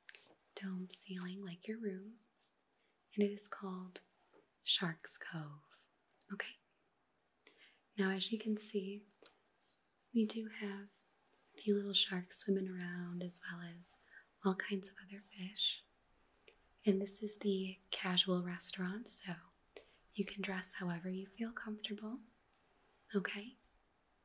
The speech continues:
Good. And you don't need a reservation for this one. You can just stop in and dine, okay? Good. Now, the second one, as you can see,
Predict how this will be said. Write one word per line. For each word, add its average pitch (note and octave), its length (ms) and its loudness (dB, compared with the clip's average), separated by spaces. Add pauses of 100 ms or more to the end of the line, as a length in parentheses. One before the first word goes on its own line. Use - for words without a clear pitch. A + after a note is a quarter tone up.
(800)
Good. F#3 520 -2 (720)
And G3+ 180 6
you G#3 80 2
don't G3+ 280 -2
need G#3 140 8
a G3 60 0
reservation F3+ 800 0
for G3+ 160 0
this G3 300 0
one. G#3 280 -4 (600)
You G#3+ 120 -2
can G#3 180 4
just F#3 540 -2
stop F3+ 320 2
in F3 340 -2
and E3+ 120 -6
dine, D#3+ 500 -4
okay? F#3 320 -4 (1600)
Good. F3 280 2 (1080)
Now, F3+ 220 4 (800)
the F#3 80 2
second - 480 -2
one, F#3+ 160 0
as F#3 220 -2
you G3+ 60 -2
can G#3 200 4
see, G#3 420 2